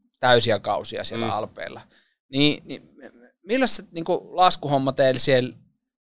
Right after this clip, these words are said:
Speaker 1: niinku oli? Mitä te teitte? Et o-, o-, oliks
Speaker 2: Käyt-,
Speaker 1: teillä
Speaker 2: ei, siis ekana talvena silloin, kun on ollut siis, siis Verpijärjessä, niin ei, ei meillä ollut edes mitään skinnausvälineitä. Me käytiin ihan siis hissin laskea. Ihan niinku siis hiihtämässä. Siis off-piste hiihtoa, mut siis tosi paljon käytiin. Me asuttiin siinä niinku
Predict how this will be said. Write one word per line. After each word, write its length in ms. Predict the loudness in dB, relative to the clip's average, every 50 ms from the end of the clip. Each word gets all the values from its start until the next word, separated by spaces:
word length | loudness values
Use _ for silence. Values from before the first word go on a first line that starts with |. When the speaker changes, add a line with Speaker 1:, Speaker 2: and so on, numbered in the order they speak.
| _ _ _ _
Speaker 1:
niinku 380 | _ -20 -20 _ -20 -20 -20 _ _ -4
oli? 340 | 0 2 2 4 2 0
Mitä 220 | -2 0 0 0 0
te 80 | -2 -8 -4
teitte? 460 | 2 6 6 6 6 6 2 -4 -12
Et 120 | -12 -10 -10
o-, 60 | -12
o-, 260 | -12 -10 -12 -12 -12 -6 -2
oliks 180 | 2 4 6 6
Speaker 2:
Käyt-, 60 | 6 8
Speaker 1:
teillä 180 | 8 6 6
Speaker 2:
ei, 80 | 4 2
siis 160 | 0 4 6
ekana 300 | 4 4 6 4 2 2
talvena 440 | 4 4 4 4 4 4 2 0 0
silloin, 320 | 0 0 0 0 -2 -2
kun 240 | -2 -2 0 2 2
on 60 | 2
ollut 200 | 2 0 -2 -4
siis, 240 | -6 -8 -6 -6 -6
siis 180 | -8 -10 -6 -4
Verpijärjessä, 560 | -2 -2 -2 -4 -10 -10 -10 -8 -8 -6 -2
niin 80 | 0 0
ei, 100 | 0 0 0
ei 120 | 0 0
meillä 220 | 2 2 2 4
ollut 120 | 2 2 2
edes 100 | 0 0
mitään 280 | -2 -4 -2 -2 -2
skinnausvälineitä. 840 | -2 -4 -6 -6 -6 -4 -4 -6 -6 -6 -6 -4 -4 -4 -6 -8 -8
Me 60 | -6
käytiin 300 | -4 -4 -4 -4 -6 -6 -6
ihan 160 | -6 -6 -6
siis 200 | -8 -12 -12 -10
hissin 380 | -10 -8 -6 -6 -6 -6 -6 -6
laskea. 420 | -6 -6 -6 -8 _ -10 -12 -12 -12 -14 _ _ _ _ _ -6
Ihan 140 | 0 0 2
niinku 160 | 2 0 -4
siis 200 | -6 -10 -12 -10
hiihtämässä. 600 | -10 -10 -10 -10 -12 -14 -16 -16 -12 -12 -14 -14 _ _ _ _ _ _ _ _ _ _ _
Siis 140 | -6 0 0
off-piste 480 | 0 0 0 -4 -10 -8 -6 -6 -6 -6 -8 -8
hiihtoa, 440 | -4 -4 -4 -4 -6 -6 -6 -6 -6
mut 160 | -6 -8 -10
siis 120 | -10 -6
tosi 180 | -6 -4 -6 -6
paljon 420 | -6 -2 -2 -2 -2 -2 -4 -8
käytiin. 360 | -8 -8 -10 -10 -8 -8 -2 0
Me 60 | 0
asuttiin 320 | -2 -2 -6 -6 -6 -2
siinä 120 | -2 -2 -4
niinku 200 | -4 -8 -10